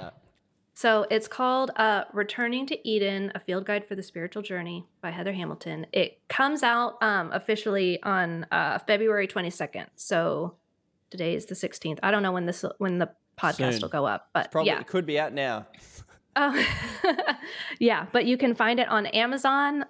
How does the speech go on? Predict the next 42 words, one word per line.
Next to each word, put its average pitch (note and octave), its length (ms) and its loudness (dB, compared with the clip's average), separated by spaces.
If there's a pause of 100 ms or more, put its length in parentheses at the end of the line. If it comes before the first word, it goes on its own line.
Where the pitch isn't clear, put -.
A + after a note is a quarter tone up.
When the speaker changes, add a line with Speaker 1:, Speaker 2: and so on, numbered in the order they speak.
Speaker 2:
Um, G3+ 580 2 (540)
it's - 420 0 (240)
a F3+ 300 2 (240)
print G#3+ 260 0
ebook G3 400 0 (260)
or G3+ 220 0
audiobook. F#3 680 -4
So C#3+ 460 -2
however F3 380 -2
you F#3 160 -2
like D#3+ 280 -8
your E3+ 100 -10
Speaker 1:
Oh, D3 200 -2
Speaker 2:
books, - 360 -10 (100)
Speaker 1:
I A2 200 -2
Speaker 2:
you A#2 80 -2
Speaker 1:
like B2+ 220 2
Speaker 2:
can, C3+ 80 -6
Speaker 1:
them C#3+ 140 -2
in C#3+ 120 0
Speaker 2:
yeah. F3+ 160 2
Speaker 1:
audio. C3 420 0 (300)
Alice, D#3+ 500 -2 (540)
you're C#3 280 0
also D3 400 2
doing C3 260 0
things. C#3+ 640 -4
What, C3+ 480 0
uh, A#2+ 300 0 (180)
have C3 100 -8
you A#2+ 80 -8
been A#2+ 100 -6
up A#2+ 140 -4
to C3 100 -8
lately? A#2 280 -2
Plug A#2 260 -4
whatever A2+ 320 -4
you A2 120 -6
would A2 100 -8
like - 160 -10
to - 60 -18
plug. G2+ 240 -16